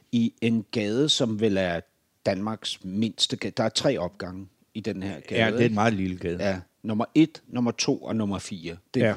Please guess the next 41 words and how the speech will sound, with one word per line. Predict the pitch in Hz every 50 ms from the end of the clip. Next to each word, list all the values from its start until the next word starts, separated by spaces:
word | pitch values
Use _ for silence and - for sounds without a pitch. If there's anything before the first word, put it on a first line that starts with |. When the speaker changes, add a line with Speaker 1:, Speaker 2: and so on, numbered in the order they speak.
| -
Speaker 1:
hvad | - 87 104 92
der | 95 85
er. | 65 64 64 - - _ _ _ - 90
Speaker 2:
Ja. | 87 73 - _ _ _ -
Speaker 1:
Ja. | 90 80 - - - - - -
Og | - - -
der | 117 104
bor | - 117 104 82
du. | - - 92 90 82 - _ _ _
Speaker 2:
Ja. | 107 101 90 - - _ _ _ _ _ -
Speaker 1:
Lige | 110 101 113 139 196 220 220 -
op | 107 117 123 -
ad | 156 127 107 98
Stenosgade | 92 - - - - - 139 127 131 156 185 190 185 185 180 165 139 104 - - - 123 104 92 85 85 87 - -
i | - 92 98
øvrigt. | 92 85 73 73 76 - - _ _ _ _ _ -
Speaker 2:
Ja, | - 104
meget | 110 120 135 135 -
tæt | - 110 117 -
på, | _ - 104 95 92 92
ja. | -
Speaker 1:
Meget | 107 117 110
tæt | - 113 95 -
på. | - - 85 - _ - - - - - - - - -
Øhm, | 107 104 95 90 95 95 - - - _ _ _ - -
og, | 113 113 110 110 113 113
øh, | 110 107 - -
og | 127 120 - _ _
du | 190 202 214
er, | 220 156 123 117 127 143 - - _ _ _ _ _ _
øh, | - 101 110 98 90 87 82 71 - - _ _ _ _ _ _ _ _
tidligere | - - - 151 156 190 196 185
T | - - - 131 107 -
V-vært. | 104 98 80 71 - - - - _ - - _ _ _ _ _ _ -
Øh, | 98 95 90 85 78 78 - - - _ _ _ _ _
du | - 110
har | 104
især | 95 92 - - 156 127 107
været | 101 117 110 107 101
meget | 98 87 92 101 95
på | - 127 104 85 85